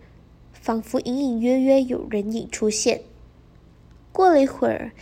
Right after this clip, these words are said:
那影子靠近窗子，向里面偷偷观看，目光闪闪。宁采臣一时害怕，正想要呼喊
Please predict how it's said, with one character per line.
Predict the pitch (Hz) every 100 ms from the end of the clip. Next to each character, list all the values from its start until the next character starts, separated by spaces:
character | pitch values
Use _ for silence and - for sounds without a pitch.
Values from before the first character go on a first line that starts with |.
| - - -
那 | 254
影 | 240 214 220
子 | - -
靠 | - 233
近 | 220 220
窗 | 214 226 233
子， | 226 - - - - -
向 | - - 226
里 | 214
面 | 214 226
偷 | 226 233
偷 | 240 240
观 | 233 240 233
看， | 220 254 - - _ _ - - -
目 | 254
光 | 226 247 247
闪 | - 226
闪。 | 220 262 - - _ _ - - - - - -
宁 | 311 254
采 | - 220
臣 | 208 - 220
一 | -
时 | 240 -
害 | 214 233
怕， | 220 - 220 - - _
正 | - 381
想 | - 247
要 | 247
呼 | - 285
喊 | 269 247